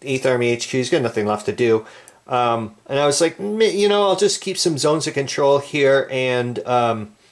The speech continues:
cause a bit of grief." But I'm like, "You know what? If you've got the chance to do it,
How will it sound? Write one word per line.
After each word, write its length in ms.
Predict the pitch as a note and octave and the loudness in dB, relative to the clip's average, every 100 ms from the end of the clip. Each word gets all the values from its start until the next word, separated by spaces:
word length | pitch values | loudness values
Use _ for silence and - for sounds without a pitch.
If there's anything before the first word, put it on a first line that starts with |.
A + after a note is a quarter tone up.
| - _ | -20 _
cause 320 | - D#3 D3 | -2 0 0
a 60 | C#3 | 0
bit 160 | C#3+ | 2
of 100 | C3 | 2
grief." 320 | C3+ D3 C3+ | 0 0 0
But 80 | C#3 | 0
I'm 100 | C3+ | 2
like, 200 | C#3 C3 | 0 0
"You 60 | E3 | 0
know 100 | E3+ | 2
what? 240 | D3 - | 2 0
If 160 | C3 E3+ | -4 -4
you've 140 | E3 | -2
got 180 | F#3+ F3 | 0 0
the 80 | C#3 | -2
chance 360 | - D3+ D3 - | -2 -2 -4 -6
to 100 | A#2 | -2
do 180 | C3+ | 2
it, 180 | C#3+ C#3+ | 2 2